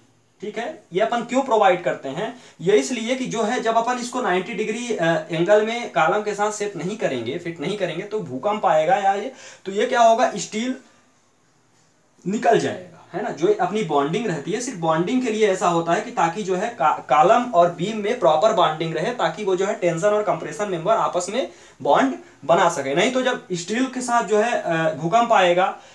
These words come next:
या other कुछ regions, तो होता क्या है कि ये steel आपस में क्या करता है, Bond नहीं बना पाता है, है ना। इसलिए तो ये जो यहां से लेके कॉलम, कॉलम हो गया, ये beam हो गया, है ना, ये अपना beam हो गया, ये अपना कॉलम हो गया।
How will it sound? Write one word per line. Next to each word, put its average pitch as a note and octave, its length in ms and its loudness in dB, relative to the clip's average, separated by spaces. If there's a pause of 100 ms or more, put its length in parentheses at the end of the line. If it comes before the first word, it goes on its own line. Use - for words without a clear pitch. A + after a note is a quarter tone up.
(120)
या G#3 460 6
other A3 240 2
कुछ - 340 -6
regions, F#3+ 460 -2
तो A#3 140 0
होता G3 280 2
क्या B3 140 0
है B3 140 0
कि B3 100 -8
ये A3+ 260 -4
steel G#3+ 300 -10
आपस F#3+ 280 -2
में G#3 100 -6
क्या F3 140 -2
करता E3+ 280 -8
है, A#3+ 200 -8 (360)
Bond C#3 280 2 (180)
नहीं E3 200 0
बना A#2+ 180 -2
पाता F2+ 300 -12
है, - 100 -20 (160)
है A3 60 -8
ना। - 100 -12 (260)
इसलिए F#3+ 340 -4
तो C#3 160 -8
ये A#3 300 0
जो - 400 -2 (400)
यहां F3+ 340 4
से B3+ 160 -4
लेके A#3 440 -2 (960)
कॉलम, G#3 400 6 (840)
कॉलम G3 260 6
हो A#3 140 2
गया, B3+ 140 2
ये G#3 220 -4
beam G3 220 0
हो C3+ 100 -2
गया, A2+ 160 -10
है E3 120 -8
ना, A#3 60 -8
ये - 240 0
अपना A#3 240 2
beam A3 260 -4
हो A3+ 80 -4
गया, B3+ 140 -2
ये B3 80 -6
अपना A#3 180 -2
कॉलम G#3 240 2
हो B2 100 -4
गया। G#2+ 120 -10